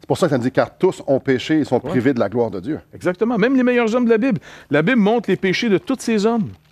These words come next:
Speaker 2: même les meilleurs, pour nous montrer, espérez pas en vous-même, espérez en Dieu qui nous a promis de prendre notre fardeau.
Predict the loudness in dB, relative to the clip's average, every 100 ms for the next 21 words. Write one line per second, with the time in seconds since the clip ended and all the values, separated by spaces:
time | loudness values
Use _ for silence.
0 | _ _ 0 2 2 2 0 -2 -6 -14
1 | _ _ _ _ 0 2 4 2 0 0
2 | -2 0 -2 -2 0 2 2 0 0 0
3 | 0 0 0 0 -2 0 0 2 0 0
4 | -2 -2 -2 0 0 -2 -4 0 2 4
5 | 2 2 0 -2 -2 -2 -2 -2 -4 -2
6 | -4